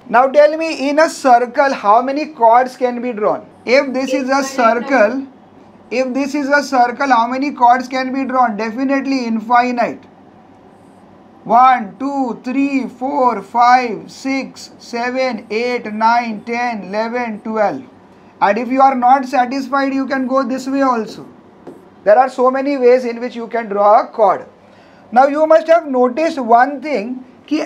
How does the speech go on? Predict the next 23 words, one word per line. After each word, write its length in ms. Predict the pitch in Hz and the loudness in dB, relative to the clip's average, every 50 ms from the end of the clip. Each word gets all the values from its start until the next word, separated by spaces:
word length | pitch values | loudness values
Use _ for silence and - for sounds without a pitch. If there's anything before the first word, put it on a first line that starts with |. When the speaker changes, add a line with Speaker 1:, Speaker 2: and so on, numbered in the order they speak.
| - | -2
Speaker 1:
as 320 | - 220 233 254 285 285 294 | 2 2 4 4 2 2 0
you 200 | 302 339 339 269 220 | 0 0 0 -2 -2
go 360 | 190 226 254 269 269 240 196 196 | 0 2 4 4 4 4 2 -2
closer 640 | - - 254 247 240 247 254 247 240 294 302 311 - | -4 -4 -2 2 4 4 4 4 2 2 0 0 0
to 140 | - 302 302 | -2 -4 0
the 160 | 294 294 294 | 0 0 0
center 500 | 294 - - 269 233 226 233 226 247 262 262 254 | 0 -2 -6 -6 -4 -4 -4 -4 -2 -2 -2 -2
of 180 | 247 240 226 220 | -2 -4 -4 -6
the 120 | 240 240 | -6 -6
circle, 460 | 226 - 226 190 175 170 - 170 160 | -6 -6 -6 -6 -6 -6 -8 -10 -6
this 180 | 170 220 233 233 | -6 -6 -6 -6
is 120 | 254 240 | -6 -4
the 120 | 240 254 247 | -4 -4 -4
center 440 | 247 247 214 208 214 202 233 233 233 | -2 -4 -4 -4 -4 -6 -4 -4 -4
of 160 | 233 214 220 | -4 -4 -6
a 120 | 233 233 | -6 -8
circle 560 | 226 - 226 226 220 196 233 240 240 277 294 - - - - - - | -6 -4 -4 -4 -4 -6 -6 -6 -6 -6 -8 -12 -18 -20 -20 -10 -4
and 220 | - 214 226 226 | -4 -2 -2 -2
this 160 | 233 262 247 - | -4 -4 -4 -4
center 400 | 269 226 226 226 214 247 247 262 | -4 -2 -2 -2 -2 -4 -4 -4
is 180 | 262 220 180 | -4 -2 0
generally 440 | 190 202 190 196 220 233 247 262 262 | 2 2 2 2 0 -2 -2 -4 -4
denoted 600 | 208 196 202 202 208 220 233 220 220 247 247 | -4 -4 -4 -4 -2 -4 -4 -4 -2 -2 -2